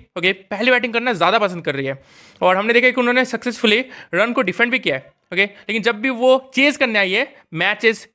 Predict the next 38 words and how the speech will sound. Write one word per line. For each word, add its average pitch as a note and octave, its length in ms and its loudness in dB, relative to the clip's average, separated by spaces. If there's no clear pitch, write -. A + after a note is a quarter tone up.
क्लोज G3+ 280 -2
गए, C#3 200 0
राइट। F3 300 -6
तो F#3 60 -10
यहाँ F#3+ 300 0
पे C#4 100 0
आप C4 280 2
कह A#3+ 120 0
सकते B3 220 -4
हैं A3 40 -10
कि - 380 -2
आरसीबी A3+ 500 -4
फिर A3 200 -2
से A3+ 120 0
पहले A3 200 2
बैटिंग G3 260 -2
कर G3 80 2
सकती A3+ 280 -4
है C4 80 2
अगर E3 120 0
जीतती G3 420 -2
है। A#3+ 100 2
अ, - 760 -2
खैर G3+ 240 -2
शारजाह G#3+ 360 0
का A3 100 -2
स्टेडियम G#3+ 420 0
जहाँ F#3+ 220 2
पे G#3 140 -2
प्लेयर्स G3+ 340 2
ज़्यादा F#3 280 2
चेज B3+ 200 -2
करना B3 200 0
पसंद A#3 300 0
कर F#3 120 0
रहे C3+ 120 -4
हैं, C3 60 -10
ओके, F#3+ 420 -6